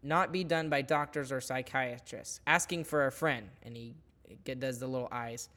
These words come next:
"This doesn't happen in Vegas, to be clear, but I know many other teams. I also been in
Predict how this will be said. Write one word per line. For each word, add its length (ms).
"This 200
doesn't 280
happen 340
in 140
Vegas, 380
to 100
be 160
clear, 320
but 160
I 120
know 180
many 320
other 160
teams. 540
I 100
also 480
been 360
in 200